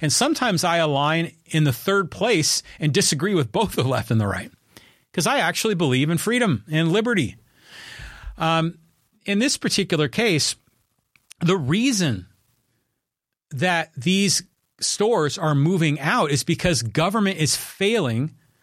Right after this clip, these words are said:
to do the number one job that local governments should be managing, and that's public safety. If there is crime rampant in the city of Chicago, and apparently there is, there's crime rampant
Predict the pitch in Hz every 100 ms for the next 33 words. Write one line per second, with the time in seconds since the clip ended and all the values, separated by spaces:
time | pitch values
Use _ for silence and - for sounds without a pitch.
0 | _ - - - 135 - 185 220 160 147
1 | 139 151 185 214 180 170 180 123 165 202
2 | 139 143 143 131 143 156 175 127 139 160
3 | 160 - 180 156 175 143 151 220 269 -
4 | 120 123 135 190 - - - - _ -
5 | 131 151 - 220 247 113 - - _ _
6 | _ - - - - 196 196 - 147 214
7 | 262 202 180 202 208 - - - - -
8 | 185 233 220 143 135 147 185 180 156 151
9 | 151 131 - 185 170 127 - 131 170 220
10 | 143 151 143 120 151 160 143 131 120 160
11 | 123 147 160 151 - 202 240 160 151 202
12 | 170